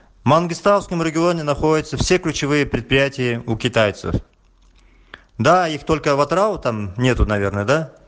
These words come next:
Но в основном во всех регионах страны китайцы присутствуют. И обратите внимание, где меньше всего платят заработную плату нефтяникам? Американские или предприятия, английские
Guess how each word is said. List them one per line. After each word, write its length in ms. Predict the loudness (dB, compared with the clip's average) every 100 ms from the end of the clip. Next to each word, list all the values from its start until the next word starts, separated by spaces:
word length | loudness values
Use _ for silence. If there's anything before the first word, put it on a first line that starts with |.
| _ _ _ _
Но 500 | 0 2 2 -4 -12 -2
в 140 | 0
основном 540 | 0 -2 -2 -2 -2
во 120 | -2 0
всех 240 | 0 0
регионах 420 | 0 2 0 0
страны 360 | -2 -2 0 -4
китайцы 440 | -4 -2 -2 -4
присутствуют. 720 | -12 -8 -8 -10 -8 -8 -8
И 200 | -4 -2
обратите 400 | -2 -4 -4 -6
внимание, 520 | -4 0 0 -2 -8 -14 _ _ _ _ _ _ _ _
где 380 | -4 0 2 2
меньше 380 | 0 -2 -2 -6
всего 840 | -4 -4 2 2 2 -2 -14 -20 -20 _ -10
платят 420 | 2 4 4 -2 2
заработную 560 | 2 2 -2 -4 -4
плату 640 | 2 2 2 0 -8 -8 -18 _ -4
нефтяникам? 760 | -2 0 0 0 -2 -6 -8 -8 _ _ _ _ _ _ _ _ _ _ -2
Американские 680 | 0 2 2 0 -2 -2
или 80 | -2
предприятия, 640 | -2 -6 0 2 2 0 -2
английские 840 | 0 0 0 -2 -4 -2 -4 -6